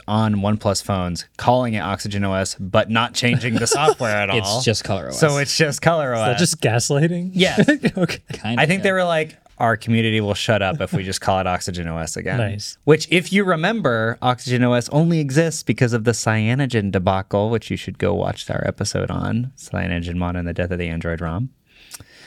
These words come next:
Speaker 1: Uh,
Speaker 3: Oh,
Speaker 1: your
Speaker 3: your
Speaker 1: calendar
Speaker 3: eight hundred
Speaker 1: notification.
Speaker 2: There they go.
Speaker 3: notifications.
Speaker 1: But, uh, yeah, so, I don't know. Someone on Twitter put up a comparison between Oxygen O S and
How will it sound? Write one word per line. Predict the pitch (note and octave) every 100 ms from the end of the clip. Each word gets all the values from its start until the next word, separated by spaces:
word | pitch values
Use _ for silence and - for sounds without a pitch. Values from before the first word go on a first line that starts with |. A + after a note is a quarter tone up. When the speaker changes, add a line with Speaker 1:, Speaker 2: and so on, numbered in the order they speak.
| - _ -
Speaker 1:
Uh, | F2+ F2
Speaker 3:
Oh, | E2
Speaker 1:
your | E2+ D3 E3
Speaker 3:
your | C3 B2
Speaker 1:
calendar | A#2 A2+ A#2
Speaker 3:
eight | A2+
hundred | A2+ F2+ A2 B2
Speaker 1:
notification. | C#3+ F3+
Speaker 2:
There | D3+ G#2
they | G#2 A#2
go. | A2+
Speaker 3:
notifications. | C3 C3+ C3 - E3 - -
Speaker 1:
But, | C3 D3 - C3+
uh, | C3 B2+ B2 B2 B2 -
yeah, | B2 C3+ A2 F2
so, | F#2+ - D3+ C#3 C3+ C3+ - _
I | D#3+
don't | E3
know. | C3
Someone | G#2+ F3 F#3
on | F3
Twitter | - C3 C3
put | C3
up | B2
a | A#2+
comparison | A2 G#2+ G#2 G2+ - A2 G#2+
between | F#2+ - G2+ G#2
Oxygen | G2 G#2 - G#2 G#2
O | G#2+
S | G#2+ A2 -
and | G#2+ G#2+ G2+